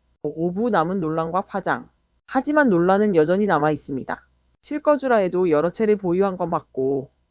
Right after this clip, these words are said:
정치인의 자산 문제는 언제나 민감한 사안이기 때문이죠. 민주당은 국민의힘 대표가 아파트 네 채를 갖고 있다면 그 자체로 국민 눈높이와 맞지 않는다고 반박했습니다.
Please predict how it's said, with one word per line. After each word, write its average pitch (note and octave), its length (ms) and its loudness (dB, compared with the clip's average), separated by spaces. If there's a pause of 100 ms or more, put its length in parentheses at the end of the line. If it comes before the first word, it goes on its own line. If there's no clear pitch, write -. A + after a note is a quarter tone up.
(120)
정치인의 A3+ 640 -2
자산 G3+ 300 -2
문제는 G3 340 0
언제나 E3+ 460 0
민감한 F3+ 520 0
사안이기 A#3 440 0
때문이죠. F#3 640 -2 (360)
민주당은 G3+ 680 0
국민의힘 A#3 640 -2
대표가 F#3 440 -2
아파트 G3 420 -4
네 D3 120 2
채를 F3 260 -4
갖고 F3 300 -6
있다면 A2 540 -8 (400)
그 G#3 140 -4
자체로 G#3 500 2
국민 G#3+ 320 -4
눈높이와 G3 460 -2
맞지 D#3+ 260 0
않는다고 E3 440 -4
반박했습니다. D#3+ 840 -10